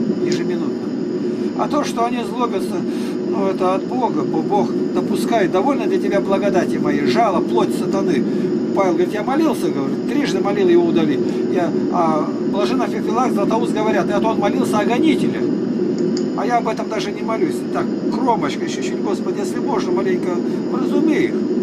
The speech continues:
Как протопоп Аввакум молился: «Вразуми, матушка Богородица, дурака». А Пашкова. У них ничего нету. Они: «Предстанем давайте перед судом,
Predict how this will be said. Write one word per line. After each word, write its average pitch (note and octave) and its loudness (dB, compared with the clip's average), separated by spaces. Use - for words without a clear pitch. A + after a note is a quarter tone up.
Как F3+ -4
протопоп G#3+ -2
Аввакум F#3 0
молился: E3+ 0
«Вразуми, C4+ 0
матушка A#3 0
Богородица, F#3 2
дурака». D#3 0
А - -4
Пашкова. C#3 -2
У - -4
них D4+ -2
ничего F4 2
нету. D#3 -2
Они: F3+ -2
«Предстанем C#4+ -2
давайте D#3 -2
перед - -6
судом, G3+ 0